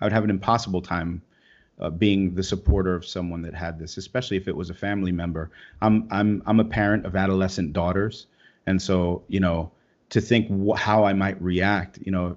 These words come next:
if, if one of them went through something so terrible, so traumatic. Um, but I would encourage, you know, supporters and family members, be patient,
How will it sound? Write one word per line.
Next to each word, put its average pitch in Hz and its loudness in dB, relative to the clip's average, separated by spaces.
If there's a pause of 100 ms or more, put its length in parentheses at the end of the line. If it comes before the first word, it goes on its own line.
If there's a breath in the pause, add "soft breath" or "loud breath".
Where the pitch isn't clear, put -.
if, 95 -6
if 98 -6
one 107 2
of 95 -2
them 101 2
went 98 0
through 101 0
something 95 2
so 104 2
terrible, 98 2
so 92 -2
traumatic. 87 -2 (360 loud breath)
Um, 98 4
but 101 4
I 98 6
would 101 4
encourage, 98 2
you 92 -4
know, - -8
supporters 98 0
and 90 -4
family 92 0
members, 92 2
be 110 -2
patient, 117 0